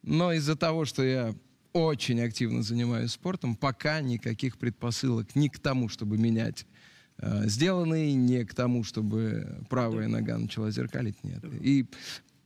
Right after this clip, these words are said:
Speaker 1: позвоночник, естественно, он начинает смещаться, у меня идёт не очень хорошее ощущение.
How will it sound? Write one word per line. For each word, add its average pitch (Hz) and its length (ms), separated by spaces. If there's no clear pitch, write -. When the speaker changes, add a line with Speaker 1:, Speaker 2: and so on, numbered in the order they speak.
Speaker 1:
позвоночник, 151 520
естественно, 120 560
он 123 420
начинает 120 400
смещаться, 196 920
у - 60
меня 110 420
идёт 110 260
не 123 260
очень 117 280
хорошее 117 440
ощущение. 165 760